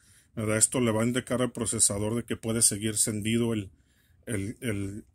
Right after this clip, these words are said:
la corriente en esto. Si hay algún problema, lo va a apagar, ¿verdad? Hay que tener cuidado en eso.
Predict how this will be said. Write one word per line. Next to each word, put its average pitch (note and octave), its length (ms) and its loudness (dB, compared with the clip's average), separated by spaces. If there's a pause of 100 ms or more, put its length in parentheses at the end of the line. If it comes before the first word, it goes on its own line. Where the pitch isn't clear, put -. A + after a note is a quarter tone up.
la A#2 240 -2
corriente A2 440 -2
en A#2 80 2
esto. A2+ 280 0
Si - 180 6
hay A#2 140 4
algún C#3 300 2
problema, C#3 600 -2
lo A#2+ 160 0
va G2+ 120 0
a - 20 -2
apagar, G2+ 400 -4 (580)
¿verdad? G2+ 200 -2
Hay A2 60 -2
que A#2 120 -4
tener A2+ 380 -2
cuidado A#2 340 2
en A#2 100 2
eso. D#3 360 2